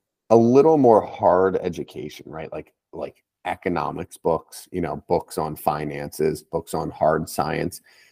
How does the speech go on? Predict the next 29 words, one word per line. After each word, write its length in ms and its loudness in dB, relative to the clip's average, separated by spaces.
things 220 8
like 140 8
that, 220 8
because 360 0
I 140 4
feel 240 8
like 200 4
that, 340 6
uh, 180 0
and 140 4
this 160 6
is 100 0
another 320 4
<laughs> 0 -
Naval 460 4
thing, 320 4
but 100 8
I 60 6
feel 100 6
like 140 4
that's, 200 4
like, 140 0
the 80 4
root 580 2
of 120 -2
a 60 2
lot 300 4
of 120 -4
this. 260 -10